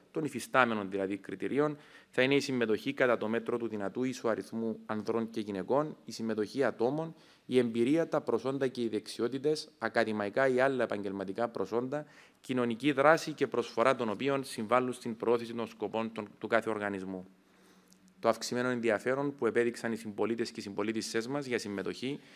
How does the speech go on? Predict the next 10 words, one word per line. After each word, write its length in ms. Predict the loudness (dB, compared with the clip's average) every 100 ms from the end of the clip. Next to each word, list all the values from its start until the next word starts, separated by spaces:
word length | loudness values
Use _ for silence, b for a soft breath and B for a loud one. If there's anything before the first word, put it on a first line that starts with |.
| B B B
αποτελεί 420 | 2 2 4 2
αυταπόδεικτη 680 | 2 2 4 4 2 -2 -6
ενθάρρυνση 600 | -4 -2 -2 -2 -8 -10
πολιτικών 720 | -2 -2 -2 -8 -4 -2 -2
και 120 | -4
διαδικασιών 640 | 2 2 2 -4 -2 -4 -2
που 80 | -2
ενισχύουν 360 | -2 -4 -6
τη 80 | -4
διαφάνεια 600 | -2 -2 0 0 0 -6